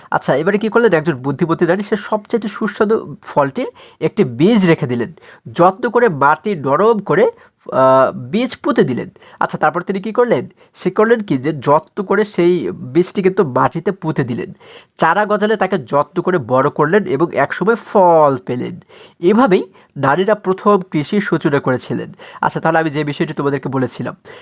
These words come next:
হ্যাঁ, তো এইভাবে করেই কিন্তু নারীরা প্রথম কৃষি সূচনা করেছিল, কিন্তু পরবর্তীতে কৃষির যে দায়িত্বটা, এটি কিন্তু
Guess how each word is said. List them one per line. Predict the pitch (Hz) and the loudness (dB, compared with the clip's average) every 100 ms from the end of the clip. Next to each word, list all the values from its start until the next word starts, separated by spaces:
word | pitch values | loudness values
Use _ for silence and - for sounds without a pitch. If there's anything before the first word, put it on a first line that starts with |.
| _ | _
হ্যাঁ, | 269 190 - - _ | 0 0 -2 -18 _
তো | 180 - | -2 0
এইভাবে | 160 196 196 208 208 | 0 2 2 2 4
করেই | 220 220 | 2 2
কিন্তু | 208 196 135 | 0 -2 0
নারীরা | 139 208 226 143 117 _ _ _ | 2 2 0 -6 -8 _ _ _
প্রথম | 208 214 - 247 - | -4 -2 -2 -2 -2
কৃষি | 208 208 | -4 -2
সূচনা | 196 180 180 | -4 -2 -2
করেছিল, | 151 127 139 131 | 0 -2 -4 -2
কিন্তু | 185 | -2
পরবর্তীতে | 208 - 160 185 208 208 214 269 571 622 - _ _ | -2 0 2 4 4 2 0 2 2 0 -12 _ _
কৃষির | 208 202 233 208 | 0 2 0 4
যে | 196 | 4
দায়িত্বটা, | 139 139 - 156 | 4 -2 -2 0
এটি | 214 - | 0 0
কিন্তু | 160 190 | -2 -4